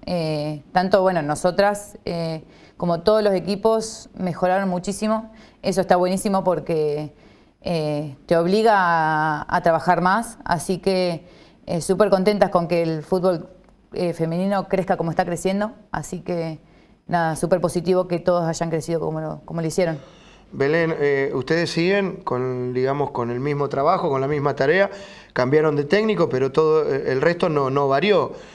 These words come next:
Speaker 2: Entrenan, eh, como corresponde, gimnasio, nutricionista. Contanos un
Speaker 1: Sí.
Speaker 2: poco, porque, bueno, eh, la verdad que está bueno siempre destacarlo, ¿no?
Speaker 1: Sí, entrenamos, eh,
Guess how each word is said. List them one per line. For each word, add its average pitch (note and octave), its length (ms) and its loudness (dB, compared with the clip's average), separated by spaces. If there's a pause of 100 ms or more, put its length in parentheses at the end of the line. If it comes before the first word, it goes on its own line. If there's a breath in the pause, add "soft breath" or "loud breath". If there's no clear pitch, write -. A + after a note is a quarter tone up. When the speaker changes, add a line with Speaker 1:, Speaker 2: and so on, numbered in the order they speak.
(380 loud breath)
Speaker 2:
Entrenan, C3 680 -2
eh, A#2+ 720 -6
como A#2 220 -6
corresponde, D#3 640 0
gimnasio, D#3 720 0
nutricionista. C#3+ 760 -4 (220 loud breath)
Contanos E3 460 0
un E3+ 60 0
Speaker 1:
Sí. D#3 40 -8
Speaker 2:
poco, F3+ 240 2 (380 loud breath)
porque, C3+ 200 -2
bueno, C#3+ 300 0
eh, C3 420 -6
la C3 100 -4
verdad D3+ 180 0
que F3 60 -4
está F3 160 2
bueno F#3 240 2
siempre E3 280 0
destacarlo, C3 480 -2
¿no? C#3 160 -8 (380 loud breath)
Speaker 1:
Sí, A3 300 2
entrenamos, G3+ 880 2 (100)
eh, D#3+ 500 -2